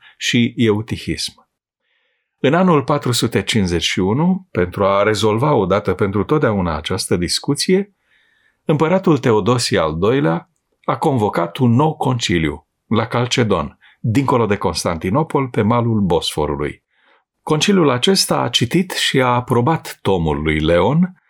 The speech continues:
dar a aprobat și unele dintre epistolele lui Chiril, cu speranța să potolească astfel ambele partide. Totuși,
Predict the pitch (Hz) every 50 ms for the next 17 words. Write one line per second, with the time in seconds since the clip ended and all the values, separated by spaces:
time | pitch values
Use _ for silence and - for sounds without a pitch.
0 | _ _ _ _ _ - 120 127 123 123 123 123 120 120 101 98 104 143 156 -
1 | - - - - 196 185 160 131 131 143 147 143 139 120 104 92 92 - 90 85
2 | 80 78 - - 120 117 - - - 80 78 76 73 73 73 73 73 73 - -
3 | - - 101 98 117 147 175 190 196 - _ _ _ _ _ _ _ _ _ -
4 | 196 190 190 180 - - - 131 113 127 156 180 180 175 - - 151 147 - -
5 | - 143 143 139 139 - _ - 139 131 - 139 107 107 139 160 160 - - -
6 | 98 87 101 123 - 104 - 110 113 110 107 107 - _ - 92 98 101 101 104
7 | 95 87 87 - - 87 85 85 - - 82 76 73 69 - - _ _ _ _
8 | _ _ _ _ _ _ _ _ _ _ - 123 123 123 - 175 180 156 - -
9 | - - -